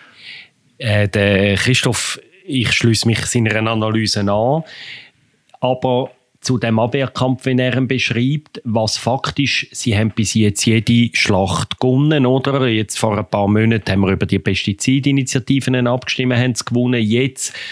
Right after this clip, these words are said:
Massentierhaltungsinitiative, da ist der Entscheid noch ausstehend. Sie haben aber zum Beispiel auch im Parlament vor knapp zwei Jahren die Agrarpolitik zwanzig zweiundzwanzig abgeschossen, muss man sagen, Bauernverband.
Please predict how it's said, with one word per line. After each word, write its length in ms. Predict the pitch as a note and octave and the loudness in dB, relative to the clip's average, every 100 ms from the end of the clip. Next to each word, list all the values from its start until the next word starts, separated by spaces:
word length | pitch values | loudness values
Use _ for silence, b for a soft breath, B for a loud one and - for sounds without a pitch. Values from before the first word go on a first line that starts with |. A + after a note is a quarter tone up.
| B - | B -4
Massentierhaltungsinitiative, 2000 | G#2+ C3 - A#2 C3 B2+ G#2+ A#2+ B2 - A#2+ - B2 B2 - A2+ - A#2+ A2+ | -2 0 -4 -2 0 0 0 0 0 -2 -4 -2 -2 -2 -2 -4 -2 -2 -2
da 240 | F#2+ F#2 G2 | -2 0 0
ist 180 | F#2+ | -2
der 60 | G2 | -2
Entscheid 440 | F#2+ - F#2+ G2 | -2 -2 -2 -2
noch 100 | G#2 | -2
ausstehend. 640 | G2 A#2 C3+ - C3+ C3+ B2 | 0 0 0 -2 -2 -2 -2
Sie 160 | - G2 | 0 0
haben 180 | A#2 A2 | 2 0
aber 200 | G#2 G#2 | 0 -2
zum 140 | - | 2
Beispiel 300 | G#2 - G2+ | 0 2 0
auch 160 | G2 G#2+ | 2 2
im 100 | G2+ | 2
Parlament 800 | - G#2+ G#2+ A2 A#2 A2 F#2 - | 0 0 2 2 2 2 0 -2
vor 380 | - G2+ G2 - | -2 0 0 -2
knapp 360 | - G#2 - - | 0 0 -2 -2
zwei 180 | G#2+ | 0
Jahren 360 | G2+ G2+ F#2+ F#2 B B B B B - | 2 2 2 -2 B B B B B -6
die 200 | G2+ A#2 | -4 -2
Agrarpolitik 1120 | A2 - G2 G#2 - G#2 G2+ F#2+ G#2 - - | -4 -2 -2 -2 -2 -2 -2 -2 -6 -6 -8
zwanzig 480 | - G2 F2+ - - | -4 -2 -4 -8 -8
zweiundzwanzig 760 | A2 B2+ - B2 G#2+ F#2 - - | -4 -2 -2 -2 -2 -4 -8 -6
abgeschossen, 840 | A2 C3 - - C3+ C#3+ - C#3+ | -6 -4 -6 -2 -2 -2 -4 0
muss 180 | C#3 C#3+ | 2 2
man 160 | C#3+ C#3 | 0 0
sagen, 500 | C3 C3 C#3+ C#3+ B2 | -2 -4 -4 -4 -4
Bauernverband. 920 | A#2+ B2+ C#3+ B2+ A#2+ B2 B2+ D3+ D3+ | -2 0 0 -2 -2 0 0 -2 -4